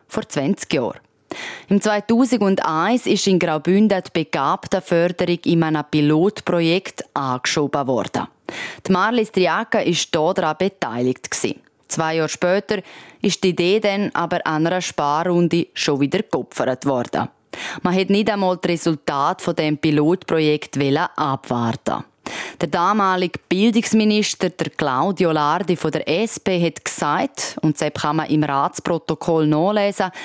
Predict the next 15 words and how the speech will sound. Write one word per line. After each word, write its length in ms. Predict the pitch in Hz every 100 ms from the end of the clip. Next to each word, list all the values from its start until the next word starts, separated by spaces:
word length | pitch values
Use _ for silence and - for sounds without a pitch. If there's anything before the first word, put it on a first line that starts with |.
| - - -
es 140 | 214
gehe 380 | - 220 247 240
darum, 400 | 202 196 226 254
dass 180 | 190 175
man 160 | 180 165
den 120 | 160 -
Ehrgeiz 640 | 165 196 214 214 202 -
der 340 | - 170 160 -
Eltern 580 | 151 170 185 180 170 170 - -
nicht 360 | 160 170 175 -
auch 200 | 147 147
noch 200 | 139 -
auslebt. 800 | 143 139 160 139 127 - - - - _ -
Hochbegabte 800 | 170 196 - 175 160 175 - 147
Kinder 400 | - 190 240